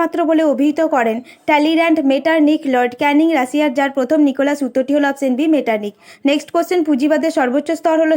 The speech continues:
সাম্রাজ্যবাদ, এ কথা বলেছিলেন জে এ হবসন, কার্ল মার্কস, ভিআই লেনিন, লিওন ট্রটস্কি। উত্তরটি হলো অপশন সি, ভিআই লেনিন। নেক্সট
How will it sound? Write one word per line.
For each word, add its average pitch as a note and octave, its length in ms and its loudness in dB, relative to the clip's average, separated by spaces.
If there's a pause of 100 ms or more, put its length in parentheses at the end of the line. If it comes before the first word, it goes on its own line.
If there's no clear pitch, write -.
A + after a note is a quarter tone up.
সাম্রাজ্যবাদ, B3+ 540 -2 (120)
এ - 100 0
কথা D4+ 200 -2
বলেছিলেন C4 640 -2 (440)
জে D4+ 120 2 (200)
এ - 20 2 (120)
হবসন, B3 340 -2 (120)
কার্ল C4+ 200 0 (100)
মার্কস, A3+ 240 -4 (440)
ভিআই D#4 300 2 (100)
লেনিন, B3+ 280 0 (160)
লিওন D4 280 2
ট্রটস্কি। A#3+ 460 -2
উত্তরটি C#4 260 -2
হলো D4+ 140 2
অপশন D4 240 -2 (100)
সি, D#4 100 -2 (180)
ভিআই C4+ 280 0 (140)
লেনিন। A#3+ 300 2 (1040)
নেক্সট D4+ 260 0